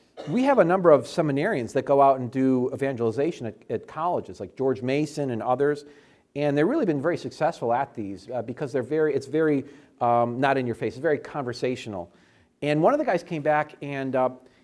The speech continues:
he told me about a conversation he had with a Catholic, not a Protestant,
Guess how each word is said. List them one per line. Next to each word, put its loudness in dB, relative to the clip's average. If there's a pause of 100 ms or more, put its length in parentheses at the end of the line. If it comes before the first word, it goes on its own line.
(240)
he -8
told 0
me 0
about 4
a 0
conversation -2
he 0
had 0
with 0
a -2
Catholic, -8
not -8
a -10
Protestant, -2